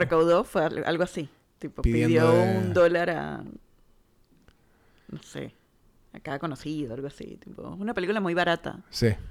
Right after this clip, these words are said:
Speaker 2: Sí, ciento treinta y cuatro mil dólares es
Speaker 1: No es nada.
Speaker 2: extravagante. ¿Cómo envejeció esa película? Vale la pena verla.
Speaker 1: Hace mucho que no la veo, pero es una, es una buena peli si, si no la sacas de contexto, ¿no?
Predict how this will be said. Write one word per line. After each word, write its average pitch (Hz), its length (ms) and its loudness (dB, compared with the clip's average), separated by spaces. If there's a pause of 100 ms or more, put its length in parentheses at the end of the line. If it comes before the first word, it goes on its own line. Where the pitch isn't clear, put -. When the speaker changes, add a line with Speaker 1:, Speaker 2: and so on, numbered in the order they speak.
(160)
Speaker 2:
Sí, 107 160 -4
ciento 98 280 -6
treinta 101 200 -6
y - 40 -8
cuatro 92 180 -6
mil 95 140 -2
dólares 101 380 -4
es - 100 -6
Speaker 1:
No - 100 -4
es - 80 -8
nada. - 160 -8
Speaker 2:
extravagante. 95 400 -8
¿Cómo 123 160 -2
envejeció 131 380 -2
esa 139 140 -4
película? 127 440 -4
Vale 113 180 -4
la 117 60 -2
pena 120 180 -2
verla. 107 240 -6 (680)
Speaker 1:
Hace 254 160 -2
mucho 311 180 -6
que 311 80 -6
no 247 60 -6
la 233 100 -2
veo, 170 240 0
pero 151 420 -6 (420)
es - 180 -8
una, 175 300 -6
es 165 80 -12
una 175 120 -8
buena 170 220 -6
peli 180 260 -6
si, 170 260 -4
si 156 200 -10
no 156 180 -4
la 160 100 -2
sacas 190 260 -10
de 190 80 -8
contexto, 147 500 -10
¿no? 139 180 -14